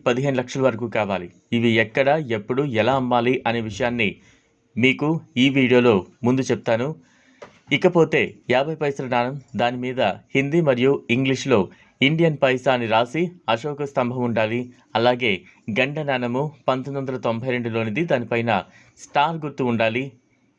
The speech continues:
ఇలాంటి నాణాలు ప్రభుత్వానికి లక్షల్లో కావాలి. అలాగే వాటి ఖరీదు కూడా లక్షల్లోనే ఉంటుంది.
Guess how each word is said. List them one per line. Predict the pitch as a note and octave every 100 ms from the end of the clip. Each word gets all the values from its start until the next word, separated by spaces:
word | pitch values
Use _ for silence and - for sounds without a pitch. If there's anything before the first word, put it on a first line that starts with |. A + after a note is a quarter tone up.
| _ _ _ _ _ _ _ _ _ B2
ఇలాంటి | D3 F#3 G3 D3
నాణాలు | B2+ B2 A#2+ D3+ C#3+ -
ప్రభుత్వానికి | B2+ C#3 C3+ B2+ B2 A2 F2 _ - A#2
లక్షల్లో | A#2 - C#3+ B2 A2+
కావాలి. | G#2 F#2+ F2 _ _ -
అలాగే | A#2+ C#3 D#3+
వాటి | B2+ A#2 -
ఖరీదు | B2 C3 C3+ C3+
కూడా | B2 D3 D3+ _ G2
లక్షల్లోనే | G#2 - C#3+ C#3+ C#3 B2
ఉంటుంది. | A2+ G2+